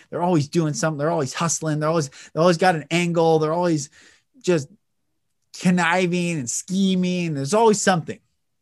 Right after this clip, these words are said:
They're froward. It says, "For the froward are an abomination unto the Lord."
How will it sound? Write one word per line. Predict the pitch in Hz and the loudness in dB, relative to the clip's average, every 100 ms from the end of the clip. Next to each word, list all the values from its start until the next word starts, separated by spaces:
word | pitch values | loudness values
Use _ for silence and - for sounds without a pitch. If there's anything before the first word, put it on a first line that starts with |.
| _ _ _ _ _ - | _ _ _ _ _ -14
They're | 139 | -10
froward. | - 220 143 87 | -4 -2 -2 -4
It | - _ _ _ _ _ _ _ _ _ _ _ _ _ _ _ _ - - - - | -14 _ _ _ _ _ _ _ _ _ _ _ _ _ _ _ _ -20 -20 -20 -6
says, | - 175 | -2 -2
"For | - 175 | 0 -2
the | 160 | -2
froward | 139 - 185 226 240 156 120 117 | -4 -6 0 4 4 2 -2 -4
are | 151 | -4
an | 151 | -2
abomination | 131 147 165 156 139 135 113 107 - | -2 -4 -4 -4 -6 -6 -8 -10 -12
unto | 117 120 | -12 -8
the | 117 | -8
Lord." | 123 110 - | -6 -8 -10